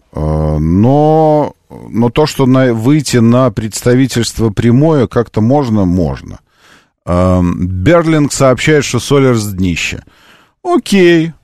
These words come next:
Э, значит, смотрите, я, я делаю сейчас заявление. Смотрите,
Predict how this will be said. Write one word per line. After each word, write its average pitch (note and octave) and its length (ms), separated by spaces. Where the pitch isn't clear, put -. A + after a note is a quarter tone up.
Э, A2+ 640
значит, C#3 240
смотрите, D3+ 420
я, B2 260
я A#2+ 260
делаю G#2+ 280
сейчас G#2 200
заявление. F#2+ 680
Смотрите, G2 520